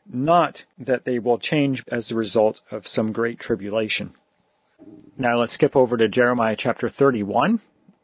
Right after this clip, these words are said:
verse ten. It says, "Hear the word of the Lord, O ye nations, and declare it in the isles afar off,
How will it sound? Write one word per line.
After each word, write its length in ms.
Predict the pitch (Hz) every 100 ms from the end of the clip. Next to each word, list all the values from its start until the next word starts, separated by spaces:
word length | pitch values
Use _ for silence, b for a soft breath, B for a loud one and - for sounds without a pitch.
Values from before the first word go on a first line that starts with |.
| -
verse 300 | 113 104 -
ten. 300 | - 180 170
It 120 | -
says, 280 | - 117 -
"Hear 280 | - 185
the 80 | 160
word 340 | 113 139 147 127
of 260 | - 107
the 100 | 113
Lord, 360 | 107 147 175 156
O 80 | 120
ye 120 | 107
nations, 520 | 135 165 - 151 139
and 140 | 120
declare 360 | 113 - 170 190
it 80 | 180
in 120 | 156
the 100 | 156
isles 340 | 123 123 127
afar 400 | - - 113 113
off, 280 | 131 151 147